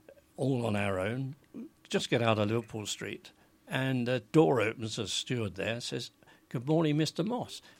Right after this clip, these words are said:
Now, he didn't know, he'd never met Sterling before. Uh, "Morning, Mister Moss, would you like coffee?" But Sterling was just instantly recognisable, you know. Um, uh,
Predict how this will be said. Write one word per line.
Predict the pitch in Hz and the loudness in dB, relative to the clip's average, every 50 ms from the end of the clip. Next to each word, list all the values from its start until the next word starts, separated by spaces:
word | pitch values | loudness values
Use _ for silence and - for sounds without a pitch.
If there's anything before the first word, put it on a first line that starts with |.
| _ - | _ 0
Now, | 156 156 156 - - _ _ | 2 2 2 0 -4 _ _
he | - - 175 226 | -2 0 0 0
didn't | - 196 165 131 120 113 | 0 -2 -4 -4 -4 -2
know, | 107 120 127 | -2 -4 -4
he'd | 123 120 | -2 0
never | 160 180 139 | 0 0 0
met | 101 120 - - - | -2 -4 -6 -6 -8
Sterling | - - 127 123 113 110 98 92 | -6 -4 -4 -2 -2 -2 -2 -2
before. | 92 - - - 123 104 95 101 104 - _ _ - - - - - _ - | -4 -6 -6 -6 -4 -4 -6 -10 -14 -16 _ _ -20 -20 -20 -20 -20 _ -12
Uh, | - - - - - _ - | -10 -10 -10 -12 -16 _ -4
"Morning, | 147 156 180 175 143 117 | 0 0 0 0 0 -2
Mister | 113 110 - - 110 | -2 -4 -6 -6 -6
Moss, | 92 104 123 - - - | -6 -4 -6 -6 -6 -8
would | 120 110 127 | -8 -6 -6
you | 131 | -6
like | 127 117 139 - - | -4 -6 -6 -8 -8
coffee?" | - - 247 214 - - 98 87 90 - - - - - - - _ _ | -6 -6 -6 -6 -4 -6 -8 -8 -8 -12 -18 -20 -20 -20 -20 -20 _ _
But | - 156 - - _ _ _ _ _ _ _ _ | 0 0 0 0 _ _ _ _ _ _ _ _
Sterling | - - - - - - 226 254 262 214 170 135 113 113 | -4 -4 -4 -4 -4 -6 -6 -6 -4 -4 -4 -4 -2 -4
was | 120 120 - | -4 -6 -6
just | - 175 156 - - - _ _ | -6 -8 -8 -8 -12 -18 _ _
instantly | - 180 143 135 120 - - - - 147 - - - 165 170 | 2 2 2 4 0 -2 -6 -6 -6 -8 -8 -6 -4 -4 -2
recognisable, | 165 170 180 185 - 165 127 120 104 98 101 92 98 82 - 101 104 | -2 -2 -4 -4 -6 -8 -6 -6 -6 -6 -8 -8 -10 -12 -12 -12 -10
you | 117 131 | -8 -8
know. | 131 110 113 113 113 127 - 117 117 | -6 -6 -6 -8 -8 -10 -10 -8 -8
Um, | 120 123 123 123 123 120 117 120 127 - _ _ - - - _ _ _ - - | -6 -6 -6 -6 -6 -8 -8 -10 -12 -18 _ _ -20 -20 -20 _ _ _ -12 -10
uh, | 139 139 | -10 -10